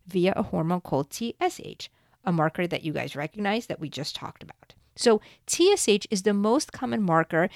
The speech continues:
used in conventional lab testing to measure thyroid function, but as you'll see,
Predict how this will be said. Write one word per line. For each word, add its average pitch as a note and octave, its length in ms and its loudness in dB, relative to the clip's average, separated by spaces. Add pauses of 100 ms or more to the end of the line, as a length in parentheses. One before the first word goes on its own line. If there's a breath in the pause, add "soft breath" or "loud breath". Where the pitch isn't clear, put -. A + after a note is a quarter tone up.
(120)
used F3+ 240 0
in F3 100 0
conventional D#3+ 520 -2
lab D#3 220 -4
testing - 360 -8
to - 140 -8
measure D3+ 240 -2
thyroid - 340 -4
function, - 460 -8 (380 loud breath)
but F3+ 320 2
as E3+ 180 -2
you'll D3+ 140 -2
see, A#3+ 580 2